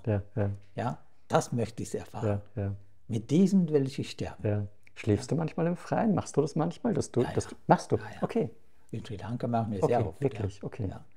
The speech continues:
Speaker 1: Ja.
Speaker 2: Es ist sehr, sehr, sehr gutes Gefühl, weißt
Speaker 1: Natürlich,
Speaker 2: du?
Speaker 1: natürlich.
Speaker 2: Das ist so,
Speaker 1: Ja, ja.
Speaker 2: Himmel ist unendlich.
Speaker 1: Ja, ja, ja, ja.
Speaker 2: Himmel ist nichts anderes, das Himmel heißt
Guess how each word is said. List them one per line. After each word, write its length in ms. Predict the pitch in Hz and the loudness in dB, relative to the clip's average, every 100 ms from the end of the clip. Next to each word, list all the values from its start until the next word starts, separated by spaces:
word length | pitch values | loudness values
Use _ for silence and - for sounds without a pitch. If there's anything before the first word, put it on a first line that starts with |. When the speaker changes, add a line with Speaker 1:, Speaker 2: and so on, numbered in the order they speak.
| - | -4
Speaker 1:
Ja. 220 | 98 98 - | -2 -2 0
Speaker 2:
Es 140 | 117 | 4
ist 140 | 135 - | 4 6
sehr, 280 | 139 127 - - - | 6 6 2 -14 -18
sehr, 280 | - 131 135 - - | 0 4 4 2 -4
sehr 140 | 143 | -4
gutes 360 | 113 170 139 131 | -2 -2 -4 -4
Gefühl, 360 | 113 - 202 98 | -4 6 6 6
weißt 100 | 95 | 4
Speaker 1:
Natürlich, 300 | 143 156 117 | 6 6 4
Speaker 2:
du? 60 | 127 | 0
Speaker 1:
natürlich. 320 | 95 170 190 | 0 0 2
Speaker 2:
Das 160 | 113 - | 0 -2
ist 120 | 117 | -2
so, 60 | 123 | 0
Speaker 1:
Ja, 80 | 131 | 0
ja. 80 | 120 - - - | -4 -10 -14 -2
Speaker 2:
Himmel 360 | 135 135 123 | 2 4 2
ist 160 | 110 - | 0 -2
unendlich. 320 | 151 151 123 | -2 2 4
Speaker 1:
Ja, 260 | 120 113 107 | 4 4 2
ja, 100 | 104 | 0
ja, 180 | 101 98 - - | -2 -6 -8 -4
ja. 140 | 98 - - - - | -4 -6 -16 -18 -6
Speaker 2:
Himmel 360 | - 147 165 147 | 2 6 6 6
ist 160 | - | 2
nichts 180 | 160 147 | 0 0
anderes, 380 | 139 127 139 - | 0 4 4 4
das 160 | 113 - | 0 0
Himmel 320 | 127 147 113 | 2 2 2
heißt 240 | 135 - | 0 0